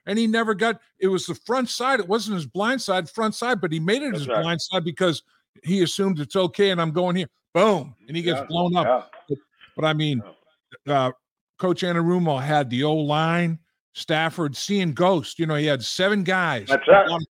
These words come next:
Speaker 2: That's
Speaker 1: times in
Speaker 2: right.
Speaker 1: the box and was like, "Who's coming, who's not?" And they couldn't figure it out.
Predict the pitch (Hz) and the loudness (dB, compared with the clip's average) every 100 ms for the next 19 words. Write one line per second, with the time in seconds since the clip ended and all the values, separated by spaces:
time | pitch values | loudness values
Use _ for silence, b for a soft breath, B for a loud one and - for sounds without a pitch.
0 | - 185 151 156 165 - 185 165 - 151 | -4 4 8 8 6 -4 -4 -4 -6 -8
1 | 135 151 131 _ _ _ - 226 - 208 | -2 -2 -2 _ _ _ -2 -2 0 0
2 | 196 175 190 147 175 185 117 - _ _ | 0 0 -2 -2 0 0 -2 -8 _ _
3 | 135 156 214 - 226 214 - 202 202 196 | -6 0 0 0 -2 0 -2 -2 2 2
4 | 208 247 247 | 2 -2 -4